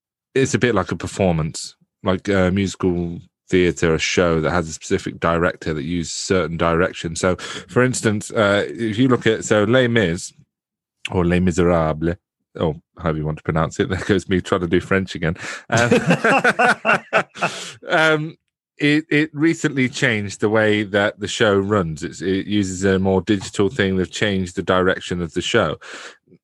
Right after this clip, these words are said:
Now, part of that was because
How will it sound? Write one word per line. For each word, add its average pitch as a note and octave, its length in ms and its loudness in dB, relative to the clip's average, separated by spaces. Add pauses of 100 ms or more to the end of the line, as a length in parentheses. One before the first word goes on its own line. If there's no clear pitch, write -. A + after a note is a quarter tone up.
(140)
Now, A2 140 2
part C#3+ 380 2
of F2 140 -2
that E2+ 300 0
was F#2+ 260 -4
because G2 760 0